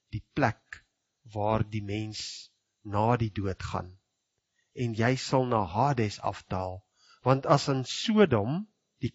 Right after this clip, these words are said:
kragtige dade plaasgevind het wat in jou plaasgevind het, sou dit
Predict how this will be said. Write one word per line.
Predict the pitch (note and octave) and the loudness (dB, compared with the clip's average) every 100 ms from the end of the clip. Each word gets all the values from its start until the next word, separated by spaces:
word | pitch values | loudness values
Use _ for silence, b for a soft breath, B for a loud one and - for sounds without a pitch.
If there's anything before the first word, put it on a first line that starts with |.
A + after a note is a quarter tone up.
| - | 2
kragtige | G#3+ - - G3 D3 | 2 2 2 4 2
dade | A#2 A2+ D#3 D#3 | 4 6 6 6
plaasgevind | - E3 D#3 - D3+ - C3+ B2 | 4 6 6 4 -4 -2 -2 0
het | C3 A2 | -2 -2
wat | A#2+ - | -4 -2
in | D3+ A#2+ | -4 -2
jou | G2+ C#3+ G#3 | 6 8 8
plaasgevind | - C#3+ B2+ - A#2 - A2+ G#2 | 6 6 6 6 -4 -2 -2 -2
het, | G2 B B B B | -6 B B B B
sou | B D#3 D#3+ | B 4 6
dit | D3+ | 4